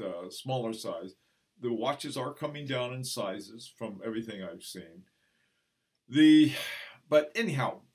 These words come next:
uh, the point is this: is that, you know, you wanna look for these things. These are, there's sort of, I'm gonna go on a continuous series of looking for these, for these gems that are affordable, that in really good hor-,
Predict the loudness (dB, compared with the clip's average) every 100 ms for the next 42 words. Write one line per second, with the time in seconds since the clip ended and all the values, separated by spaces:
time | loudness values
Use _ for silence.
0 | -6 -4 -4 -6 -10 -12 -12 -14 -12 -14
1 | -16 -12 -10 -8 -8 -6 -6 -8 -10 -10
2 | -12 -10 -8 -10 -10 -10 -6 -6 -6 -8
3 | -8 -10 -10 -8 -8 -8 -10 -10 -10 -8
4 | -4 -4 -4 -6 -8 -14 _ _ _ _
5 | -6 -4 -4 -4 -2 0 0 -2 -4 -6
6 | -6 -6 -6 -6 -4 -2 -2 -2 -2 -4
7 | -10 -10 -6 -4 -4 -4 -4 -2 0 2
8 | 0 -2 -6 -8 -8 -10 -10 -10 -8 -8
9 | -10 -18 _ _ _ -6 -4 -4 -4 -4
10 | -4 -4 -4 -6 -6 -6 -8 -8 -10 -6
11 | -6 -6 -10 -16 -16 -6 -4 -4 -6 -8
12 | -8 -4 0 0 0 -2 -4 -4 -6 -12